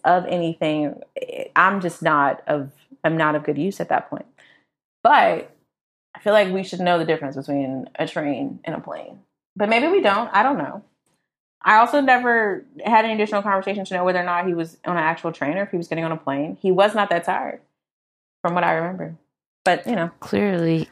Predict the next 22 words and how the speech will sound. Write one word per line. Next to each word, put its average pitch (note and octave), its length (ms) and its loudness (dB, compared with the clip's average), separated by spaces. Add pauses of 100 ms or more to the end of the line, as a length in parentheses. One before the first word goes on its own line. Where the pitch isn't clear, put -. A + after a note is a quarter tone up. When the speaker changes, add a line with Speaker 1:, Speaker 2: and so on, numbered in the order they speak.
Speaker 2:
clearly G#3+ 340 4
Speaker 1:
It F3+ 100 0
Speaker 2:
he E3+ 100 -2
wasn't D#3+ 360 0
the D#3+ 100 0
one, D#3+ 340 0
'cause - 600 -4 (340)
Speaker 1:
<laughs> F#3 480 -2
Speaker 2:
he F3+ 160 2
ain't D#3+ 240 4
here, E3 440 0 (120)
so - 400 0
it's G3+ 200 2
fine. D#3+ 460 0 (400)
Speaker 1:
<laughs> E4 540 -4 (1160)
Speaker 2:
Although G#3+ 260 8
you A#3+ 180 6
probably G3+ 380 4
really E3+ 320 6
hurt F3+ 240 0
his E3+ 240 0
feelings. E3+ 880 -4